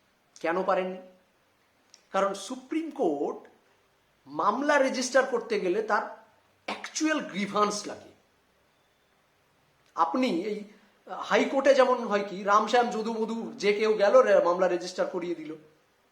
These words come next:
সুপ্রিম কোর্ট তা হয় না, সুপ্রিম কোর্টে ভেরিফাই, আগে ভেরিফিকেশন হয়, গ্রিভান্স ভেরিফিকেশন হয়। তাহলে সেই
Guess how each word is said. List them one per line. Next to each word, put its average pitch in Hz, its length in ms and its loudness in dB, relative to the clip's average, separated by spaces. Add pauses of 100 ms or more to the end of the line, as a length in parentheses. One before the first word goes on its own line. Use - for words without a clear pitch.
(960)
সুপ্রিম 214 380 -12
কোর্ট 202 220 -10
তা 160 120 -6
হয় - 160 -14
না, - 140 -20
সুপ্রিম 208 320 -16
কোর্টে 202 220 -12
ভেরিফাই, 135 420 -14 (1040)
আগে 180 160 -6
ভেরিফিকেশন 202 580 -6
হয়, - 260 -20 (1800)
গ্রিভান্স 220 380 2
ভেরিফিকেশন 180 480 -6
হয়। - 180 -20 (1500)
তাহলে 247 180 4
সেই 262 460 0